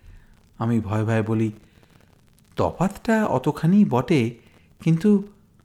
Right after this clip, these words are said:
আগিয়ে কে আর পিছিয়ে কে, সেই হলো কি সমস্যা।" দাদা অভয় দেন, "বৎস ভরত, ঘাবড়ে যেও না। তুমি নারায়ণ ভট্টাচার্য আর মেরি করেলি হলে এক গোত্র।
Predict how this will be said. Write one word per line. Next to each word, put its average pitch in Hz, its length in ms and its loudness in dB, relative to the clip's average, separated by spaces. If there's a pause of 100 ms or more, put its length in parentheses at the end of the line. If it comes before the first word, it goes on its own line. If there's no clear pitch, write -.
(200)
আগিয়ে 131 640 -2
কে 220 420 0 (320)
আর 147 100 0 (260)
পিছিয়ে 202 640 0
কে, 147 460 0 (460)
সেই 214 280 6
হলো 143 260 2
কি 113 120 -6
সমস্যা।" 90 640 -4 (880)
দাদা 113 380 2
অভয় 131 300 2
দেন, 127 260 0 (480)
"বৎস 110 440 0
ভরত, 117 760 0 (560)
ঘাবড়ে 117 540 0
যেও 131 260 0
না। 101 460 -6 (600)
তুমি 170 640 4 (440)
নারায়ণ 143 600 4
ভট্টাচার্য 175 840 4
আর 156 220 4
মেরি 139 340 0
করেলি 196 520 2
হলে 175 200 2
এক 101 200 2
গোত্র। 110 420 -10